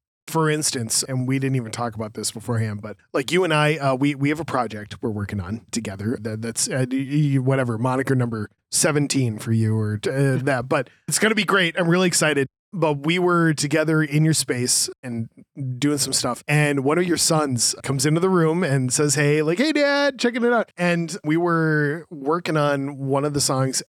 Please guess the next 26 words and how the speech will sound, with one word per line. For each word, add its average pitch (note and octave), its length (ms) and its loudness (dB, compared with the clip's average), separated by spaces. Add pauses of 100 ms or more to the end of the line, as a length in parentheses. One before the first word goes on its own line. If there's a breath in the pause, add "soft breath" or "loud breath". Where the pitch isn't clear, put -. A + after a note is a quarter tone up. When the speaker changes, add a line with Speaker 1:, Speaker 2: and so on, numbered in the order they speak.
(140)
Speaker 1:
And D3+ 140 0
I C#3 80 -2
think G3+ 200 -4
at E3+ 120 0
some F#3+ 260 0
point, D3 280 0
I C#3 100 4
don't F#3+ 160 2
know F3+ 100 4
if C#3+ 80 0
he E3+ 240 -6
just E3 340 -2
grabbed B2+ 720 -2 (220)
the C3+ 100 0
drumsticks C3 720 0
by C3 220 0
the C3 100 -4
snare B2+ 300 0
drum D3 180 2
or E3 80 2
if C3+ 140 -2
you C#3+ 60 4
were D#3 80 4
like, D#3 180 2
Speaker 2:
Oh, - 20 2
yeah. G#3+ 60 6